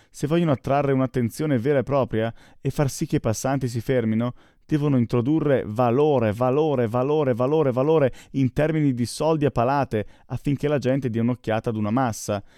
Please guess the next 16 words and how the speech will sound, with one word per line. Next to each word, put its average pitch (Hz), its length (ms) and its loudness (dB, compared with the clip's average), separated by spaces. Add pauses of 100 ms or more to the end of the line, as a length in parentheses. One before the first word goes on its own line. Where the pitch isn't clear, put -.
(140)
E 147 140 -6
si 143 120 -2
tratta 147 360 -2
di 131 80 -2
una 131 160 0
curiosità, 127 640 -2 (280)
non 202 120 -6
è 165 60 -2
affatto 135 320 -2
un 123 80 0
apprezzamento. 110 840 -4 (240)
L'apprezzamento 143 680 -2
che 131 120 -4
hanno 139 280 0
è 117 160 0
ciarpame. 113 880 -2